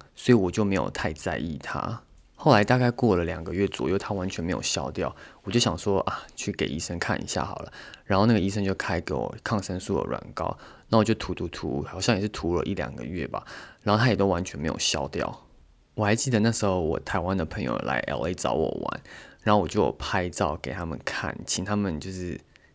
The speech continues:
看一下说这到底是什么东西啦。那当然我们都不是医生，所以没有人知道到底是什么鬼东西。所以我就想说，那我就去，嗯，做S T D检查，顺便请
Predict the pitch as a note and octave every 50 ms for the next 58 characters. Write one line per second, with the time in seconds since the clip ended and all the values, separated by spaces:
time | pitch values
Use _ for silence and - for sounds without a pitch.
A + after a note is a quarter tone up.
0 | _ - - C3 A2+ G2 A2+ G#2+ G#2 A2+ A2 G#2+ - - A#2 - A2 D#2 B1+ G2+
1 | G#2 - - - - - - F2 E2 F#2+ G#2 G2+ - - - - D2 E2+ F2+ -
2 | - - - - - - _ - - - - - - _ _ _ - C3+ C3 A2+
3 | A#2+ A#2 A#2 A2+ G#2+ F#2+ F#2+ F#2+ F#2 F#2 F2+ G2 G2+ G2 F#2+ G2+ F#2+ F#2 - -
4 | F#2+ F#2 F#2 - - F2+ F2 F2 - - F#2 E2+ D#2+ C2+ D#2+ G2+ G#2+ F#2 F2 F#2
5 | F2+ - - F#2 F#2+ F2+ F2 - F#2 - - - F#2+ - - - - - - -
6 | - - - C#2+ D#2+ - - - - A#1+ G#1 - - - - - - - - _
7 | _ - - - D3 C3+ A#2 A#2+ A#2+ - A2 G2 - - G#2+ G#2 G#2 A#2 A#2+ G#2+
8 | E2+ C2+ - G2 - - - - F#2+ F2 D#2+ B1 - G1+ - - - D2+ A#1+ -
9 | - - - - - - F#2+ - - - - - F#2 F#2 F2+ - - - - -
10 | - - - - - - - G2+ G2 G2 G2 - - - F2